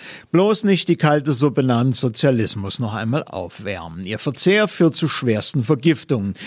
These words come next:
Die D-D-R-Geschichte zeigt das überdeutlich. Viertens. Muss der Ostdeutsche deswegen in Sack und Asche gehen?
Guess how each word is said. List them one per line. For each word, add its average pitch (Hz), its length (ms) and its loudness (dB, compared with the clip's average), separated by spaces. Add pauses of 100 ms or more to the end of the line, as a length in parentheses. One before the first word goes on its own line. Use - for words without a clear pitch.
(160)
Die 110 60 0
D-D-R-Geschichte 127 880 2 (180)
zeigt - 400 -2
das 131 160 0
überdeutlich. - 960 -12 (540)
Viertens. - 600 -2 (400)
Muss 190 200 2
der 220 140 2
Ostdeutsche 175 560 0
deswegen 147 480 2
in 160 180 -2
Sack 135 280 2
und 170 160 -2
Asche 120 280 0
gehen? 156 400 -2